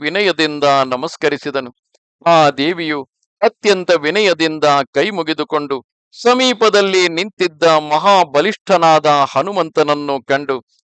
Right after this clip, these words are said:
ಆತನ ಮು-, ದೂತ, ದೂತ ಲಕ್ಷಣದಿಂದ ಆ ಶ್ರೀಮುಖ-, ಶ್ರೀರಾಮನ ವಿಜಯವಾರ್ತೆಯನ್ನು ತಂದನೆಂದು ಅರಿತು ಮುಗುಳು ನಗೆಯಿಂದ ಹನುಮಂತನ ಮುಖವನ್ನು ನೋಡಿ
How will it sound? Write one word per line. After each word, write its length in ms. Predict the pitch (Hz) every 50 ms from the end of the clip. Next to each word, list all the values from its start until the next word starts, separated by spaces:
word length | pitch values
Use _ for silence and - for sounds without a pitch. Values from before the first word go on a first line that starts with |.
| _ -
ಆತನ 540 | 180 190 190 180 - 185 170 165 160 156 151
ಮು-, 280 | 147 143 139 139 135 120
ದೂತ, 300 | 185 233 247 247 - - - - - _ _ _ _
ದೂತ 300 | - 220 254 277 - 220
ಲಕ್ಷಣದಿಂದ 760 | 202 175 170 - - - 214 196 180 170 165 165 156 151 147 143 131 127 _ _ _ _ _ _ _
ಆ 120 | - 214 208 175 - _ _
ಶ್ರೀಮುಖ-, 580 | - - 185 233 240 214 190 180 - - 165 -
ಶ್ರೀರಾಮನ 640 | - 180 233 254 247 226 202 190 180 175 170 165 156
ವಿಜಯವಾರ್ತೆಯನ್ನು 1300 | 151 147 139 127 139 147 185 226 220 220 214 220 233 247 - _ - 214 196 185 170 165 160 156 147 131 _
ತಂದನೆಂದು 680 | 143 139 175 196 190 175 160 156 156 151 143 143 135 123
ಅರಿತು 540 | - - 120 139 170 170 - - 143 123 - _ _ _ _ _ _ _
ಮುಗುಳು 380 | 190 214 254 240 262 262 240 226
ನಗೆಯಿಂದ 560 | 196 180 175 175 190 180 170 165 165 160 151
ಹನುಮಂತನ 840 | 151 143 139 131 123 - 139 147 202 214 190 160 156 - - 151 147
ಮುಖವನ್ನು 600 | 143 139 131 131 - 185 180 170 160 151 147 143
ನೋಡಿ 480 | 135 131 135 147 151 139 135 127 127